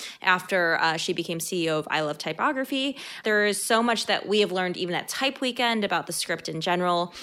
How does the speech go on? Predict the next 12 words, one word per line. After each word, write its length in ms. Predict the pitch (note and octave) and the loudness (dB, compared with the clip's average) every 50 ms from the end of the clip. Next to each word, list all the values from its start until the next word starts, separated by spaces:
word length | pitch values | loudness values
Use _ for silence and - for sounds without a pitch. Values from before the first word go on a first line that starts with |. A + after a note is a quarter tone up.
| - - - | -18 -4 0
and 140 | A3+ A3+ - | 2 4 6
also 420 | A3 G#3+ G#3+ G#3+ - B3 A#3 A3+ | 6 6 4 4 2 2 2 2
how 220 | G#3 A#3+ D4 D#4 | 2 2 4 4
it's 120 | D4+ D4+ G#3 | 4 2 0
really 760 | G3+ G#3+ A#3 A#3 A#3 B3 B3 A#3+ A#3+ A#3+ B3 A#3 G#3 - F#3+ | 2 2 4 4 4 4 4 4 4 4 4 4 2 -2 0
gotten 640 | - G#3 F#3+ F#3+ F#3+ F#3 F#3+ F#3 F#3 F3+ F#3 F#3 - - | 2 4 6 6 6 6 6 4 4 4 2 0 0 0
a 100 | - F#3 | 0 -2
backseat 800 | E3 D#3 F#3+ F3+ F3+ E3+ E3+ - - - - F3 D#3+ D#3+ E3+ - - - _ _ | 0 4 6 6 6 6 4 2 -6 -4 -2 0 0 0 0 -2 -4 -8 _ _
for 160 | - - F#3 | -4 -4 -4
several 460 | E3+ - - F3+ E3+ E3 F3+ E3+ E3+ | -2 0 0 -2 0 0 0 0 0
years 500 | E3+ D#3+ D#3 D#3 D#3+ D#3+ D3+ D#3 D#3 - - - _ | 0 0 2 2 2 2 2 0 -2 -4 -10 -6 _
because 640 | F3+ E3+ E3 - - F#3 F3 E3+ E3+ E3 E3 D#3+ | -4 -4 -4 -4 0 2 4 4 4 4 2 0